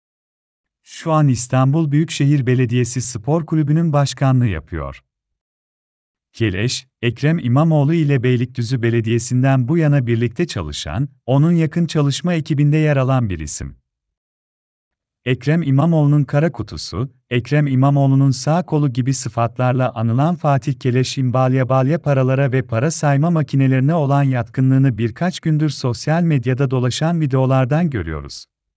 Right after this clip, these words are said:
Yazıyı hazırlayıp gazeteye yolladığım dakikalarda İmamoğlu cephesinden henüz bir açıklama gelmedi.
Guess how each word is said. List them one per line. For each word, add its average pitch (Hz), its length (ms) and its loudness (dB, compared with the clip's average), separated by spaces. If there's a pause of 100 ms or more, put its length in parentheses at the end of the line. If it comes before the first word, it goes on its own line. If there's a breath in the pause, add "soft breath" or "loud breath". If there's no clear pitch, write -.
(1120)
Yazıyı 131 460 2
hazırlayıp 135 600 0
gazeteye 131 480 0
yolladığım 143 600 2
dakikalarda 123 760 0
İmamoğlu 151 640 2
cephesinden 123 840 0
henüz 147 400 0
bir 180 100 2
açıklama 147 500 0
gelmedi. 78 580 -6